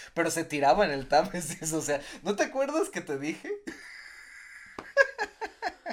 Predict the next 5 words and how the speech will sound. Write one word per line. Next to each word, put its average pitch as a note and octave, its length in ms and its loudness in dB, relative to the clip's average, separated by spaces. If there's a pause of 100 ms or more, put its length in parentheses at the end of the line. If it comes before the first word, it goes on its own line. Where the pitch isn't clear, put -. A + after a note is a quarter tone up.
(3500)
Bueno, B2 300 -8 (1160)
una D4 320 6
ola G#3+ 260 8
de - 320 -4
tifoidea, C#3 840 0